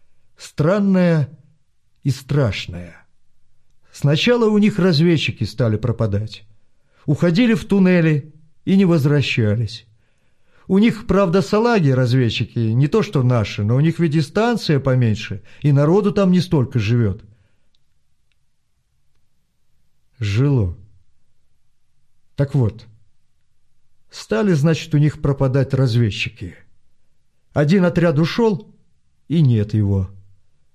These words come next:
Сначала думали, что задержало его что-то, у них там ещё туннель петляет, совсем как у нас. Артёму стало не по себе при этих словах. И ни дозором, ни тем более со станции ничего не видно, сколько ни свети. Нет их и нет.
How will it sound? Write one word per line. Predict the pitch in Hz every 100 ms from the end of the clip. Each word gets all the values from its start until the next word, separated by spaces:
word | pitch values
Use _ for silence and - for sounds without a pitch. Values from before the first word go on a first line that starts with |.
| _ _
Сначала | - - 165 196 190 165
думали, | 185 185 180
что | -
задержало | 170 175 185 180 214 190
его | 123 104
что-то, | 101 - 127 120
у | 123
них | 147 160 -
там | 156 147
ещё | 139 139 139
туннель | 135 143 190 202
петляет, | - 156 165 165 147 -
совсем | 170 196 151
как | 135 -
у | 156
нас. | 123 101 - - - _ _ _ _ _ -
Артёму | 127 151 135
стало | 131 147 131
не | 131
по | 135 135
себе | - 147 127
при | 110 107
этих | 113 -
словах. | 127 123 98 - - - - - -
И | 202
ни | 214
дозором, | 185 196 160 226 165 113
ни | 139
тем | 156 165
более | 185 165
со | 147 180
станции | - 233 226 - 170
ничего | 185 - 214 226
не | 202
видно, | 180 165 131
сколько | 131 - 202 202
ни | 180
свети. | 170 151 143 - 107 87 - - - - - -
Нет | 143 233 233
их | 160 127
и |
нет. | 110 107 98 -